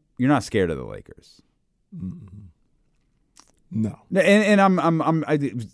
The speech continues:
Speaker 1: said this before, we'll say it a thousand times, particularly, uh, when it comes to the Western Conference. Um, Sacramento Kings can compete with anybody. By the way, we talk about, we, and, and, and Kyle Draper,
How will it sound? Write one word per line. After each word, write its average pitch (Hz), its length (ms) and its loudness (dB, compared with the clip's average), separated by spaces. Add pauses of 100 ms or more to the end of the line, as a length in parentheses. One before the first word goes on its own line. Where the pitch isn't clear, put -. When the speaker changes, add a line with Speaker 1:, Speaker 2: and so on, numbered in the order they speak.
(160)
Speaker 1:
said 127 280 0
this 123 120 -6
before, 120 400 0
we'll 104 80 -4
say 104 180 -2
it 95 80 -4
a - 40 -8
thousand 92 340 -2
times, 87 300 -4
particularly, 113 1300 0 (1160)
uh, 85 160 -4
when 85 160 -2
it 82 60 -4
comes 90 280 -4
to 87 80 -6
the 82 80 -2
Western 80 340 -4
Conference. 73 580 -8 (880)
Um, 62 720 -8 (640)
Sacramento 107 400 2
Kings 87 260 -4
can 82 140 -6
compete 76 260 -8
with 67 140 -12
anybody. 64 400 -12 (360)
By - 100 -2
the 226 60 4
way, 139 240 4
we 139 60 -12
talk 151 220 2
about, 143 220 0
we, 120 220 -4 (220)
and, 95 320 -2
and, 90 280 -4
and 90 160 -6
Kyle 120 240 2
Draper, 135 440 0